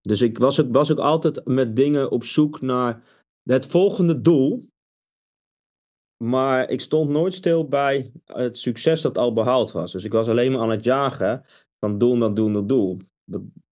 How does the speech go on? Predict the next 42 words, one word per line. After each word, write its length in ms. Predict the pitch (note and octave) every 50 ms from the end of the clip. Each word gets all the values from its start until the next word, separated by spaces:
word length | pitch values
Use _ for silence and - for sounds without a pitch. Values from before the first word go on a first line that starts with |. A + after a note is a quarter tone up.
| - - G1+ G1+
en 300 | - - - - G#2+ A2
niet 200 | A2+ C3 C3+ C3
erbij 240 | - G#2+ G#2+ G2+ G#2
stilstaan. 680 | G2+ - - C#3+ C#3 A#2 - - G#2 F2 F2 F#2+ - _ _
Dus, 160 | - A#2 -
maar 160 | - A#2+ C#3
ja, 120 | D#3 C#3 F#2+
dan 180 | A#2+ B2+ B2+
blijf 240 | A#2+ C3+ D#3+ F#3 F3+ F#3
je 60 | C3+
jagen, 400 | A#2+ A2 G2+ G2 G#2 - C#3 C3
want 180 | C3 C3+ C3
je 60 | C3 B2
bent 160 | C#3 C#3 C3+
je 60 | C#3+
eigen 240 | C3 B2+ B2 A#2+ B2+
niet 140 | A#2+ A2 A2
aan 40 | A2 G2+
het 40 | G#2
belonen. 440 | B2+ C#3+ C3 G#2+ F#2+ D#2 E2+ - -
En 140 | F2+ F2+ G2
daar 180 | G#2 A#2 A#2
gaat 180 | A2+ - C3+ D3
het 100 | D3 A2
uiteindelijk 400 | G#2+ - - G2 F#2 F2+ F2+ E2+
om 280 | F2+ F2 E2+ E2 E2+ _
bij 260 | _ - - F2+ F2+
succes. 560 | F2+ - G2 E2 - - F2 D#2+ F2+ - - - - - - - _ _ _ _ _ _ _ _ _ _ _
Dat 200 | - A#2 A2+ A2
je 60 | A2
je 80 | G#2 G#2+
eigenlijk 300 | F#2+ G#2 G2 A2 F#2+ F#2
beloont, 320 | A2+ B2+ C#3 A#2+ G#2 G2+
want 160 | - G#2+ G#2
dan, 360 | G#2+ A2+ A2+ A2+ G#2 G#2+ - _ _ _ _ _ _ _ _ _ _ _ _ _ _ _ _ _ _ _ _ _ _ -
dan 200 | - G#2 G#2 G2+
komt 200 | - A#2 G#2+ G#2+
het 120 | G#2 F2
binnen. 420 | G2 C3+ C3 G#2 E2+ F2 F#2 _ _ _ _ _ _ _ _ _ -
Eh, 380 | - G#2 G#2 G#2+ G#2+ A2 G#2+ G#2 A2 - _
en 180 | - - A2 A2+
hierbij, 800 | A2+ G2+ A2+ B2+ C#3+ D3 A#2 A#2 G#2+ G#2 G2+ G2 F#2 E2 -